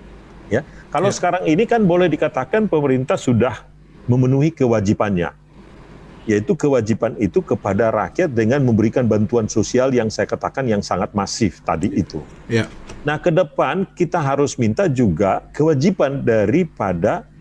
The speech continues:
Speaker 1: saudara-saudara kita yang dibantu ini nanti, kita-kita yang dibantu ini, baik itu U M K M, dunia usaha nanti, dia harus bisa menyumbang kembali, ya kan? Karena dari mana?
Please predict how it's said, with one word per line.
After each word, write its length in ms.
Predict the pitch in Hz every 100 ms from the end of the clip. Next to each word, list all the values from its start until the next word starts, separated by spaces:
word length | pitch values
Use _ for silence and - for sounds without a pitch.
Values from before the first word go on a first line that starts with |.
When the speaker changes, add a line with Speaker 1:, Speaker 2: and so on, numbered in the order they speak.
| - - -
Speaker 1:
saudara-saudara 1120 | - 147 208 202 180 180 147 - 135 139 139
kita 240 | - 143 131
yang 80 |
dibantu 540 | 117 98 113 110 - 156
ini 160 | 190 175
nanti, 400 | 104 95 151 -
kita-kita 560 | 160 165 - 180 165
yang 240 | 160 143 127
dibantu 480 | 110 104 98 -
ini, 240 | 92 135 190 - - - - -
baik 260 | 113 160 170 143
itu 220 | - 151
U 180 | 120 120
M 160 | 117 107
K 180 | 101 -
M, 160 | 131 151
dunia 320 | 117 117 117
usaha 560 | 110 - 92 104 175 -
nanti, 480 | 120 101 92 - - - - - - - - 175
dia 160 | 226
harus 160 | 226 220
bisa 320 | 190 190 208
menyumbang 560 | 196 202 226 139 110 107
kembali, 560 | 139 127 127 101 82 - - - -
ya 240 | 117 104 85
kan? 320 | 120 170 175 - -
Karena 280 | - 180 240
dari 300 | 156 156 214
mana? 400 | 240 165 117